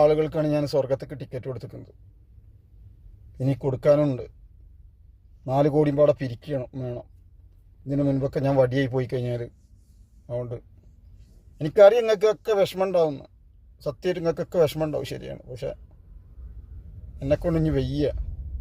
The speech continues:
ഞാൻ വീണ് പോവും, അത് പിന്നെ നാറ്റക്കേസാവും ചെയ്യും. അതുകൊണ്ട് ദയവ് ചെയ്തിട്ട് എനിക്ക് പൈസ വേണ്ട.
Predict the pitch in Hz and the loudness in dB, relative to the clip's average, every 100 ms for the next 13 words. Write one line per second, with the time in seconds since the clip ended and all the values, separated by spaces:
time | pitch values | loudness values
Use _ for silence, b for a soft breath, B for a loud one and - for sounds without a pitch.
0 | - - 131 135 135 147 165 127 110 - | -10 -12 -6 -4 -2 -2 -4 -6 -10 -18
1 | - - - - - - - - - - | -20 -20 -20 -20 -20 -20 -20 -20 -20 -20
2 | - - 131 135 143 131 151 147 156 147 | -20 -6 0 2 4 2 0 0 2 4
3 | 131 123 123 - - - - - - - | 2 -2 -8 -16 -20 -20 -20 -20 -20 -16
4 | 127 131 131 - _ - - - - 131 | -10 -8 -8 -14 _ -20 -20 -20 -14 0
5 | 143 156 208 208 139 123 - - _ - | 6 6 6 6 4 -4 -16 -20 _ -20
6 | 135 175 165 160 208 190 165 170 | -14 -8 -4 -2 4 6 6 4